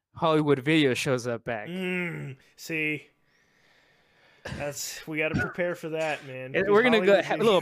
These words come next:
Speaker 1: pendulum swing, man. We're gonna go
Speaker 2: <laughs>
Speaker 1: back.
Speaker 2: Hollywood Video, man.
Speaker 1: <laughs> Did you ever go there?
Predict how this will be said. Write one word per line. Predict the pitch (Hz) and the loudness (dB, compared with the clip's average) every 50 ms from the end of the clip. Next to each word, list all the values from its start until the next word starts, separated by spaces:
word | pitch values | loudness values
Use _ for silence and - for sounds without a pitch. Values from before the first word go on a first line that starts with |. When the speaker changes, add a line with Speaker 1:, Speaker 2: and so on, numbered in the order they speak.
| - - | 2 0
Speaker 1:
pendulum | - 226 277 311 277 247 214 185 | 0 0 2 4 2 2 2 2
swing, | 170 - 202 185 165 156 | 2 4 4 4 2 2
man. | 156 160 175 202 233 | 0 0 2 2 0
We're | 240 247 | 0 -2
gonna | 247 214 196 | -4 -4 -2
go | 180 180 165 | 0 -2 0
Speaker 2:
<laughs> | |
Speaker 1:
back. | 151 170 196 254 262 214 - - - _ - _ _ _ - _ _ - - - - - - - - _ | 0 2 2 2 2 0 -4 -10 -20 _ -20 _ _ _ -20 _ _ -18 -16 -16 -16 -16 -16 -18 -20 _
Speaker 2:
Hollywood | - - 175 185 185 180 170 160 147 | -10 -6 -4 -2 -2 -4 -4 -6 -8
Video, | 143 143 160 165 165 156 147 135 127 120 | -8 -6 -6 -4 -4 -4 -4 -6 -8 -8
man. | 123 123 120 120 | -10 -14 -14 -12
Speaker 1:
<laughs> | 120 - - - - - - - - - | -6 -6 -6 -6 -6 -10 -10 -12 -12 -12
Did | - - - - 170 - | -14 -18 -12 -6 -2 0
you | - 226 | 2 4
ever | 196 190 | 4 2
go | 180 180 180 175 | 2 4 2 4
there? | 170 175 202 240 302 | 4 4 2 2 0